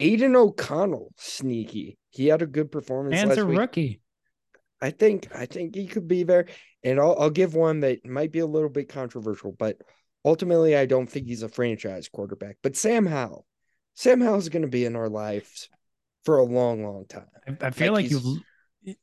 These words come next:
Speaker 2: you've left out a few names and prematurely added a few here.
Speaker 1: Uh, who, who did I leave out?
Speaker 2: Um, Sam Darnold.
Speaker 1: Oh, yeah.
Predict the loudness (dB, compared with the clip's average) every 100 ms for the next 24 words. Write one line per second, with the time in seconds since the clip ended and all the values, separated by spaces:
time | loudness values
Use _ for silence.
0 | _ -4 0 0 0 -2 -2 -2 -4 -2
1 | -4 -4 -4 -4 -4 -2 -4 -4 -4 -2
2 | -2 -4 -6 -8 -8 -8 -10 _ _ _
3 | _ _ -4 -2 -4 -4 -6 -8 -14 -2
4 | -2 0 -2 2 2 4 0 2 0 -2
5 | -10 _ _ _ _ _ _ -2 0 -2
6 | -2 -2 -2 -4 -6 -4 -2 -2 -2 -4
7 | -6 _ _ _ _ _ _ -2 0 2
8 | 2 0